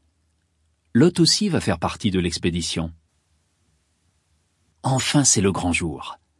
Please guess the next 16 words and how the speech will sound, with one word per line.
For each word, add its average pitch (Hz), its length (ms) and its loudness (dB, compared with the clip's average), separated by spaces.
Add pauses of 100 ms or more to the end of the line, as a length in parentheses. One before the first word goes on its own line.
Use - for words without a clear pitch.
(680)
Vois-tu 123 360 4
au 190 120 6
pied 135 200 2
des 110 100 4
murailles 104 320 4
de 87 100 0
la 85 140 0
ville 175 240 0
le 95 140 2
convoi 123 420 6
qui 123 140 2
se 123 160 2
forme 170 340 0
au 110 60 4
petit 117 260 4
matin ? 180 380 2